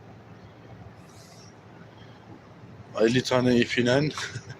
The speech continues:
Evet. Bu gemiler normalde artık yapım aşamaları bitiyor.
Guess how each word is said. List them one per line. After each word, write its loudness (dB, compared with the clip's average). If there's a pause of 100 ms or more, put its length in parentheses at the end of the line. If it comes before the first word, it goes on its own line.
(3000)
Evet. 0 (1700)
Bu -4
gemiler 4 (420)
normalde 2
artık 0
yapım 4
aşamaları 2
bitiyor. 0